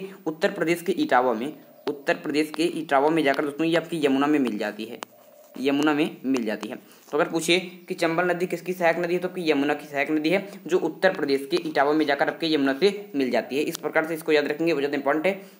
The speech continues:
और इसके चंबल नदी जो है, इसका उद्गम स्थल कहाँ है, तो जानापा पहाड़ी एमपी। यहाँ पर दोस्तों आपको एमपी की capital क्या है, तो एमपी की कैपिटल आपकी भोपाल,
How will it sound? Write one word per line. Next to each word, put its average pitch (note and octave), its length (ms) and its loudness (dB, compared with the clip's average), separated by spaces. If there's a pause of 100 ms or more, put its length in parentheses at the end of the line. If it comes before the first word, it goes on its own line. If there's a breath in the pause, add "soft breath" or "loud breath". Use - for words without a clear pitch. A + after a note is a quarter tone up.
(120 loud breath)
और E3 220 4
इसके E3+ 320 2 (880)
चंबल D#3+ 280 4
नदी D#3+ 140 0
जो D#3 100 6
है, F#3+ 180 0 (120)
इसका - 200 2
उद्गम D#3 220 2
स्थल E3+ 160 -2
कहाँ E3+ 120 2
है, F3 40 -4
तो F3+ 80 -6
जानापा D3 320 2
पहाड़ी C3+ 320 0
एमपी। G#2+ 280 -6 (540 loud breath)
यहाँ D3+ 100 2
पर F3 60 2
दोस्तों F#3+ 300 0
आपको D#3+ 540 2
एमपी D#3 300 2
की F#3 140 -10
capital - 400 0
क्या E3+ 160 2
है, E3+ 60 4
तो E3+ 80 -6
एमपी D#3 280 -2
की D#3 120 -14
कैपिटल D3 320 0
आपकी C#3+ 220 0
भोपाल, C#3 440 2